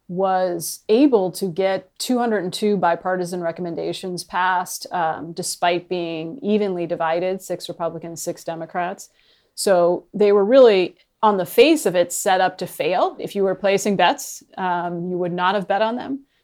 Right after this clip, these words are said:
because they required a supermajority of two-thirds of their members to get anything done. And they did disagree on a lot of things. So they were able to do that,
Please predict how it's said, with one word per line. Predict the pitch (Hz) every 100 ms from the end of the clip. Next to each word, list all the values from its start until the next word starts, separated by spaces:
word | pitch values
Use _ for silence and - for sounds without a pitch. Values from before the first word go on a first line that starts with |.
| -
because | 190 190
they | 165 185
required | 175 - 185 185 -
a |
supermajority | - 208 196 202 196 175 180 190 196 233 233
of | 185
two-thirds | - 190 180 180 175 180 165
of | - 160
their | 170 165
members | 156 165 185 202 -
to | -
get | 180 170
anything | 175 185 190 185
done. | 180 190 233 254 _ _ _
And | 208 226
they | 254
did | 214 254 269
disagree | 226 247 254 202 262 285 262
on | 180 196
a | 208
lot | 196 185 175 247
of | 240
things. | - 285 175 127 - - -
So | 214 190
they | 180
were | 170
able | - 226 220 208
to | 190
do | 160 208 240
that, | 165 82 87 269 -